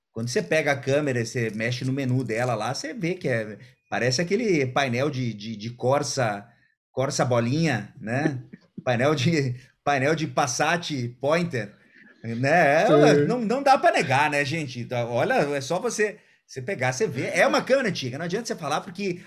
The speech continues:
Speaker 1: "Ah, uma panela velha que faz comida boa." Até concordo, né? Dentro da, da onda aí, né? Do, do, do Chitãozinho Chororó, aí, não, nem sei se é Chitãozinho Chororó, né? E aí, o que que acontece, né?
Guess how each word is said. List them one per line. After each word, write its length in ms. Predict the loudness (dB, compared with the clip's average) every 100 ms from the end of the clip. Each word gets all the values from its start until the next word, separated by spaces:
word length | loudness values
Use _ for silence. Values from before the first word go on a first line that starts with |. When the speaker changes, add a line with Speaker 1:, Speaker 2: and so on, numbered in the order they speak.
| -6
Speaker 1:
"Ah, 200 | 2 4
uma 160 | 6 4
panela 440 | 4 4 6 6
velha 280 | 4 2 2
que 60 |
faz 160 | -2 -4
comida 260 | -2 0 0
boa." 220 | -2 -8
Até 180 | -10 -10
concordo, 760 | -8 -4 4 4 4 -2 -10 -16 _
né? 300 | -6 -6 -8 _ _ _ _
Dentro 240 | -6 -6 -2
da, 260 | -4 -4 -16 _
da 180 | -4 0
onda 300 | 2 2 2
aí, 120 | 2
né? 320 | 2 0 -2 -12 _ _ _ _ _ _ _ _ _ _ -14
Do, 340 | -8 -6 -6
do, 220 | -6 -6
do 100 | -6
Chitãozinho 520 | -8 -6 -2 -2 -2 -4
Chororó, 540 | -4 -6 0 2 2
aí, 160 | 0 -4
não, 120 | -10
nem 220 | -10 -8 -6
sei 200 | -6 -6
se 140 | -6
é 60 | -10
Chitãozinho 420 | -10 -14 -10 -10
Chororó, 380 | -10 -12 -10 -10
né? 160 | -10 -16 _ _ _ _ _ _ _ _ _ 2
E 80 | 4
aí, 140 | 4
o 60 | 2
que 120 | 0
que 80 | 0
acontece, 680 | 2 2 2 2 2 -2 -2
né? 280 | -2 -2